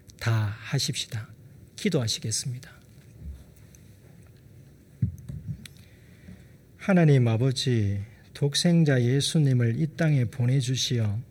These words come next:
십자가의 피를 흘리게 하심으로 흑암에 살아가는 사람들에게 빛과 생명을 주시고 머리 되신 주님과 한 몸을 이룬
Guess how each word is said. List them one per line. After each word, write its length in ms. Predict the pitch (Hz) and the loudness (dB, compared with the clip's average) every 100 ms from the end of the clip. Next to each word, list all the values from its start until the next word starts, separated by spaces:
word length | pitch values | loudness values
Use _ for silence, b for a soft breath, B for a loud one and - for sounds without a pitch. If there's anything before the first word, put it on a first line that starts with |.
| - - - - - | -18 -20 -20 -20 -10
십자가의 800 | - 196 - 185 170 156 139 139 | -4 -2 0 2 4 4 2 -2
피를 380 | - 160 143 | -2 2 0
흘리게 460 | 120 - 214 185 143 | -2 -2 2 2 2
하심으로 680 | 120 127 - 147 113 107 110 - b b b b b b - | 0 -2 0 0 0 -2 -4 -10 b b b b b b -6
흑암에 460 | 214 190 185 160 | 0 4 6 6
살아가는 600 | 143 - 165 143 135 127 | 2 0 2 4 4 2
사람들에게 960 | 120 - 131 143 165 156 143 123 120 110 - | 0 -2 -2 2 4 4 2 2 0 -2 -4
빛과 540 | 156 - - 151 131 | -6 -6 -2 0 0
생명을 560 | 117 214 202 185 131 107 | -2 0 2 4 2 0
주시고 580 | - 117 139 120 107 117 - - B B B B B B B | -4 -6 -4 -2 -4 -4 -12 -20 B B B B B B B
머리 300 | 160 196 190 | 2 6 6
되신 460 | 160 147 - 151 139 | 6 4 2 2 2
주님과 720 | - 170 151 135 127 120 113 | 2 2 4 2 0 -2 -4
한 380 | - - 196 190 | -8 0 2 4
몸을 400 | 170 147 151 131 | 4 4 4 2
이룬 360 | 127 123 127 | 0 2 2